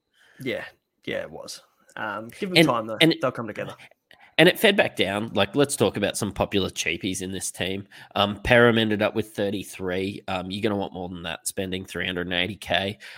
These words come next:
Speaker 2: Uh, Preston got twenty-five. Well, at the very least, at least you only paid two hundred K for him. Um,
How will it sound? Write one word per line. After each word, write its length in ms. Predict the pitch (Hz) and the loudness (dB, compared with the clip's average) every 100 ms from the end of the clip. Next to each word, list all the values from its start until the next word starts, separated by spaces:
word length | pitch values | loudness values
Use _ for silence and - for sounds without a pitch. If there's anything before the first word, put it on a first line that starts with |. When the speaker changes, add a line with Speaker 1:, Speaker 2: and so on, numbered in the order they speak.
| - | -2
Speaker 2:
Uh, 100 | 98 | -2
Preston 540 | - 123 - - 117 | 2 2 2 0 -2
got 240 | 107 110 - | 0 -2 -4
twenty-five. 800 | - 107 107 - 98 101 101 - - - | -4 -2 -2 0 2 2 0 -6 -20 -6
Well, 160 | 113 120 | -4 -2
at 160 | 120 131 | -4 0
the 60 | |
very 240 | 113 110 107 | 2 2 2
least, 280 | 104 - | -2 -2
at 60 | - | -2
least 180 | 107 104 | -2 2
you 60 | |
only 160 | 113 107 | 0 0
paid 240 | 104 92 | -2 -4
two 160 | - 98 | -4 -4
hundred 220 | 90 87 | -4 -6
K 220 | - 87 | -2 -2
for 220 | - 87 98 | -2 -4 -4
him. 160 | 131 - - - - | -4 -10 -20 -20 -2
Um, 400 | 107 101 101 107 | 0 0 -2 -10